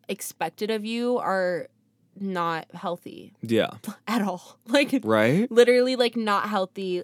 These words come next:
Speaker 1: in the slightest or, like, just completely wrong. <laughs>
Speaker 2: Well, Danielle, spe-,
Speaker 1: Yes.
Speaker 2: <laughs> speaking of,
Speaker 1: <laughs> Yeah.
Speaker 2: give us a bit more of a glimpse into the, your teen years.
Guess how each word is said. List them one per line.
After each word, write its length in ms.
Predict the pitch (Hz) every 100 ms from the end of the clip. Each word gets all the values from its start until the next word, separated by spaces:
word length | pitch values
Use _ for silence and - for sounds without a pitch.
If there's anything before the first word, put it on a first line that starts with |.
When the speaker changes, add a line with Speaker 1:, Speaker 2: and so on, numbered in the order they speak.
| -
Speaker 1:
in 180 | 202 196
the 80 | 190
slightest 720 | - 180 170 165 175 180 -
or, 520 | - 190 170 170 175 - _ _ _ _ _ -
like, 240 | 190 180
just 220 | 202 190 -
completely 960 | 202 - 202 185 175 175 160 156 156 - _ _ _ _ _ 180
wrong. 600 | 180 160 - - 175 185 - -
<laughs> 240 | 311 277 -
Speaker 2:
Well, 240 | 175 233 -
Danielle, 680 | 180 185 160 135 104 - - _ -
spe-, 60 | 254
Speaker 1:
Yes. 480 | 226 202 - -
Speaker 2:
<laughs> 0 |
speaking 420 | - 349 175 440 160
of, 200 | - - 311 320
Speaker 1:
<laughs> 240 | 294 262
Yeah. 320 | 262 220 175 - _ 131
Speaker 2:
give 200 | 185 247
us 160 | 285
a 40 | 214
bit 300 | 135 127 -
more 380 | 127 120 110 110
of 160 | 95
a 60 | 113
glimpse 500 | 101 107 92 95 - -
into 800 | 110 113 - 117 98 101 110 - _ _ _ -
the, 560 | 240 214 202 202 117 - -
your 300 | 110 113 123
teen 260 | - 185 294
years. 500 | 131 - - -